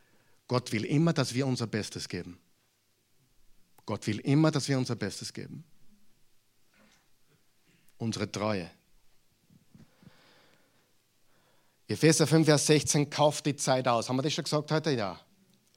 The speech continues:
Ich sag dir jetzt, was da im, im griechischen Urtext steht.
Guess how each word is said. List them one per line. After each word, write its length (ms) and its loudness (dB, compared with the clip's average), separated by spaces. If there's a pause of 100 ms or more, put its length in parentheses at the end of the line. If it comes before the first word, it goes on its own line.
(180)
Ich 140 0
sag 180 6
dir 60 6
jetzt, 140 6
was 160 6
da 100 4
im, 220 4
im 160 -2
griechischen 440 0
Urtext 400 -2
steht. 360 -6